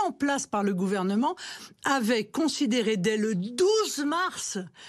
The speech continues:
que l'ensemble de la population devrait porter un masque. Et l'ensemble de ceux qui ont continué à travailler pendant le confinement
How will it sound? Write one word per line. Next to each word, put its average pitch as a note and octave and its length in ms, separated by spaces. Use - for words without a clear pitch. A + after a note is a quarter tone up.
que - 80
l'ensemble C4+ 800
de G3 100
la A3+ 160
population B3 720
devrait A3 420
porter A#3 360
un G3+ 100
masque. B3 360
Et C4 140
l'ensemble E4 760
de G#3 140
ceux A3 480
qui C4+ 140
ont E4 120
continué E4 540
à C#4+ 100
travailler A#3+ 480
pendant G#3+ 320
le G#3 140
confinement G#3+ 720